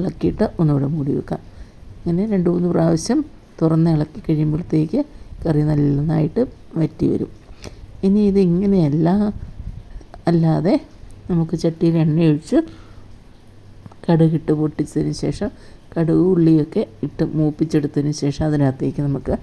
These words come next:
അരിഞ്ഞു വെച്ചിരിക്കുന്ന കാ ചേർക്കാം. കാ ചേർത്ത് ഒന്ന് വഴറ്റിയതിന്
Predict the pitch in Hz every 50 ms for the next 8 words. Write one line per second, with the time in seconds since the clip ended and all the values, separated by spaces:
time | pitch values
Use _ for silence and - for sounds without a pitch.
0 | - - - - - - - - - 160 160 160 160 156 147 147 - - - 139
1 | 147 151 147 160 156 - 156 143 143 139 156 151 143 - - - - - 240 -
2 | - - - - - - - - - - 165 165 175 165 165 156 151 151 - -
3 | - 165 185 - - 185 170 156 156 165 180 175 156 143 139 139 - - 175 165
4 | 143 143